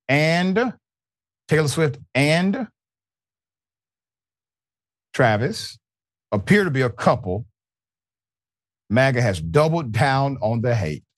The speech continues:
Yeah. Let's put it up.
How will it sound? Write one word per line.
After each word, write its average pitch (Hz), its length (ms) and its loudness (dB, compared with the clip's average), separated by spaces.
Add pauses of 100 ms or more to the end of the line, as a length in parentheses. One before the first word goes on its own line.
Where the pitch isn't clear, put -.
(1900)
Yeah. 92 640 -2 (640)
Let's 123 200 2
put 143 180 2
it 123 60 2
up. 120 240 0